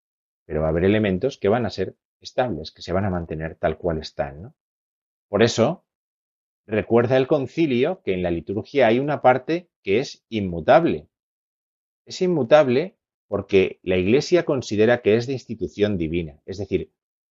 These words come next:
que nosotros simplemente la hemos reflejado ahí, pero no la hemos creado, no le hemos dado forma,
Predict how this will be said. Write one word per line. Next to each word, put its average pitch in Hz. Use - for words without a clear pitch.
que 110
nosotros 156
simplemente 156
la 123
hemos 147
reflejado 123
ahí, 131
pero -
no 92
la 123
hemos 113
creado, 95
no 104
le 135
hemos 139
dado 127
forma, 123